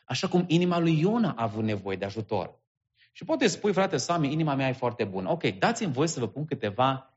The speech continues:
întrebări inconfortabile care s-ar aplica în contextul lui Iona și care s-ar putea aplica și în viața noastră.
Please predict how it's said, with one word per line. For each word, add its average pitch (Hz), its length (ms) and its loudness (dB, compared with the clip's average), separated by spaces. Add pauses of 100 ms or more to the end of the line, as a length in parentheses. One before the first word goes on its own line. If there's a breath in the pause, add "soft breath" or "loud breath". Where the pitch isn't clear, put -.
(220)
întrebări 127 1040 4 (640)
inconfortabile 151 1600 2 (720)
care 196 280 6
s-ar 226 200 0
aplica 143 800 4
în 180 140 6
contextul 180 680 2
lui 208 140 8
Iona 127 260 4
și 180 140 -4
care 180 180 0
s-ar 180 180 0
putea 151 260 0
aplica 143 360 -4
și 139 220 -6
în 135 100 2
viața 117 340 0
noastră. 95 440 -8